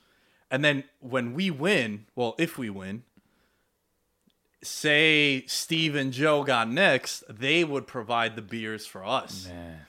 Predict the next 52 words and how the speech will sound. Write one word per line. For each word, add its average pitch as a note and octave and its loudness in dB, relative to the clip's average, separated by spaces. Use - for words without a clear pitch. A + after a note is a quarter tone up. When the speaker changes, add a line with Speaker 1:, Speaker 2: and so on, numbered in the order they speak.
Speaker 1:
So D#3 2
if C3 -2
you F#3+ 2
get F#3 4
hot, D3+ 4
dude, D#3 2
I C#3 6
would D3+ 4
play D#3+ 2
with B2+ 2
Espo. D#3 0
We B2 0
Speaker 2:
Espo's C#3 2
really G2+ 2
good. F#2 0
Speaker 1:
Espo C3 2
is A#2 -2
Speaker 2:
<laughs> - -
Speaker 1:
really C3 -4
good. B2+ -6
He C3 -12
cheats. - -8
Speaker 2:
All F2 -12
right. E2 -18
Speaker 1:
That G#2 -6
cocksucker A#2 -2
cheats. G#2+ -10
But D#3+ 4
when C#3 -2
he's D3 0
on D3+ 4
your C3+ 0
team, D3 -2
you A#2+ -6
live B2+ -4
with A2+ -4
it. G2+ -6
Speaker 2:
Yeah. F#2+ -8
Speaker 1:
He's F#2 -8
a C3 -10
big B2+ -4
leaner, C3 0
you F2 4
Speaker 2:
I, A2 10
Speaker 1:
know? A#2+ -2
Speaker 2:
maybe B2+ 6
I've G2+ 8
noticed F#2+ 0
it, F#2 -10
yeah. F2 -14
Speaker 1:
So, C3+ 6
dude, C3 -2